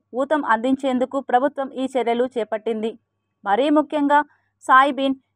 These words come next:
వేరుశనగ పంటలు త్వరలో మార్కెట్లో అందుబాటులోకి వస్తుండడంతో దిగుమతి సుంకాన్ని ప్రభుత్వం ఇప్పట్లో తగ్గించకపోవచ్చు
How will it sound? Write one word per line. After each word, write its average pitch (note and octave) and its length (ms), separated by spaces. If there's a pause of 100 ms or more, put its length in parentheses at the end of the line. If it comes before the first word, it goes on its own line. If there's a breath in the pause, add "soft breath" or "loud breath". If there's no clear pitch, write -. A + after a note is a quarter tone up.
వేరుశనగ D4+ 500
పంటలు C4 420
త్వరలో B3+ 380
మార్కెట్లో A#3+ 680
అందుబాటులోకి B3+ 640
వస్తుండడంతో A#3+ 760 (340)
దిగుమతి D4 440
సుంకాన్ని C#4 520
ప్రభుత్వం C4 540
ఇప్పట్లో C#4+ 460
తగ్గించకపోవచ్చు C4 1000